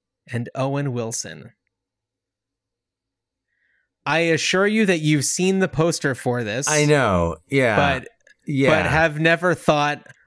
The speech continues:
Speaker 1: "Oh, I wanna watch that."
Speaker 2: No, no. Right. Could you please go back through the, the cast, like, in reverse order?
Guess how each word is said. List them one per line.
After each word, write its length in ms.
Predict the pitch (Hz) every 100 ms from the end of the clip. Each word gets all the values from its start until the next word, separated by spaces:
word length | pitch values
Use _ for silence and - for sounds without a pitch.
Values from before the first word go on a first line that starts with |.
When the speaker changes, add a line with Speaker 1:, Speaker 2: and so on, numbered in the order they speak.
| _ _
Speaker 1:
"Oh, 80 | 208
I 140 | 202
wanna 260 | 196 202 196
watch 380 | 180 185 - -
that." 320 | 113 76 - _ 190
Speaker 2:
No, 880 | 190 170 160 160 127 101 82 80 - _
no. 760 | 139 143 143 117 90 76 73 - _ _ _ -
Right. 360 | 151 139 117
Could 200 | 92 147
you 120 | 160 254
please 320 | - 196 147
go 160 | 127 120
back 360 | 101 101 98 -
through 420 | - 92 95 104
the, 160 | 98 - _
the 160 | 104 98
cast, 420 | 98 98 95 -
like, 180 | 98 95
in 140 | 104
reverse 420 | 104 95 101 98
order? 400 | 107 101 113 107